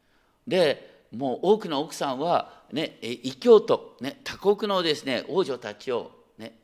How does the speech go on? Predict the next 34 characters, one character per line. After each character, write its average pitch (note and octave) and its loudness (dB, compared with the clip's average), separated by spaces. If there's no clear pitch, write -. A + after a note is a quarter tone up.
え - -20
ー、 A#2 -20
ま - -16
あ、 - -14
政 C3 -4
治 C3 -8
の A2+ -8
た B2 -12
め G#2+ -10
に - -20
結 - -18
婚 G#2+ -8
し - -14
た G#2 -14
ん - -18
で F2 -20
す - -20
け - -12
ど、 A2 -6
だ - -18
か C#3+ -14
ら A#2+ -18
政 C3+ -8
治 C3+ -12
の A#2 -10
た C3 -8
め A#2+ -10
に F#2+ -12
結 G#2 -16
婚 G2 -18
し - -20
た G#2+ -14
か G#2 -14
ら、 A#2 -6